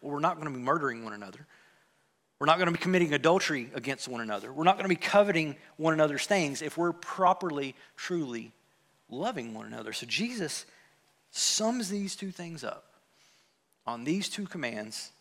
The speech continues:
depend all of it. You do these two, you do well in the rest of them. But look what Paul says to the Romans in verse thirteen regarding the law. He says, "Owe no one anything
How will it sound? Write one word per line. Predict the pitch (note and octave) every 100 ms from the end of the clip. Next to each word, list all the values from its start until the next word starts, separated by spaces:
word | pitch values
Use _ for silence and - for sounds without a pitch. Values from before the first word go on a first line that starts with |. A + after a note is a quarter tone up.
| _
depend | - - - F3 A2+ G#2+ - _ _ _
all | D3+ D#3 G#2
of |
it. | - - - _ _ _ _ _ _
You | B2
do | C#3+ G#3
these | G#3 A3+
two, | - A#3+
you | A3+ G#3
do | F3 F#3
well | F3
in | F3
the | F3+
rest | F#3 -
of | C3
them. | A2+
But | C#3
look | F#3+ G#3
what | F#3+ F3+ - -
Paul | E3+ D#3+
says | - B2 A#2 - - - - -
to | E3
the | D3
Romans | D#3 E3 C#3
in | C3+
verse | C3+ C3
thirteen | - C3+ - D3+ A#2+ - - - - -
regarding | C#3 C#3 C3+ C3
the |
law. | B2+ B2
He | B2+
says, | D#3+ F3 D#3
"Owe | E3+ A3
no | B3 A3
one | A3 A#3+
anything | G3+ F#3 F3 D#3+ D3 G3+